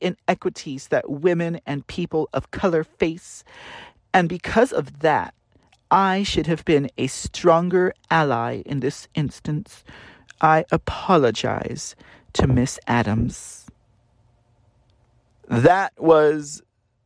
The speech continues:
Secretary of Snakes Katie Hobbs apologizing to Talanya Adams. It's terrible,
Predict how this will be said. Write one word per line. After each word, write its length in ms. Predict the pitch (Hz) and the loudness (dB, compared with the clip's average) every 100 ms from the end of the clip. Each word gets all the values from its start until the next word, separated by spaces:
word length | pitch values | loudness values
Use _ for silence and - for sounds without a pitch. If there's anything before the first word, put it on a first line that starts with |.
| _ - | _ -10
Secretary 580 | - 160 165 170 143 | -2 -2 -2 -2 0
of 80 | 135 | -2
Snakes 460 | - 123 123 - - | -6 -8 -8 -10 -18
Katie 280 | - 135 127 | -10 -10 -4
Hobbs 520 | 110 98 - - - - | 0 0 0 -10 -16 -14
apologizing 800 | - - 135 117 107 104 110 113 | -8 0 0 2 0 -2 -6 -8
to 160 | - | -8
Talanya 500 | 117 123 123 120 120 117 | -6 0 0 0 -4 -4
Adams. 600 | 123 120 120 127 131 - - _ _ _ _ _ _ _ _ _ _ _ _ _ _ _ _ _ _ _ _ _ _ _ _ _ _ - | 0 2 2 -4 -12 -16 -20 _ _ _ _ _ _ _ _ _ _ _ _ _ _ _ _ _ _ _ _ _ _ _ _ _ _ -18
It's 280 | - 151 214 | -10 -8 -4
terrible, 920 | - 277 320 349 285 202 135 117 - | 4 6 6 0 0 2 0 -4 -10